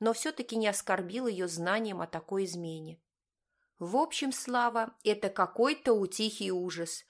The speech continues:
то есть очень даже громкий. Твоя Ксенька сосет его, как пиявку,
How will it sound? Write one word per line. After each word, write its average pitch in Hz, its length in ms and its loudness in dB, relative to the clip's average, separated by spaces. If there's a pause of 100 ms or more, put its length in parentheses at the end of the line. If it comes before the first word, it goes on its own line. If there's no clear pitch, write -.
(280)
то 220 100 6
есть 208 240 0
очень 226 320 4
даже 208 260 4
громкий. 160 680 0 (140)
Твоя 202 240 6
Ксенька 208 400 0
сосет 247 480 0
его, 185 260 0
как 196 280 0
пиявку, 165 720 -2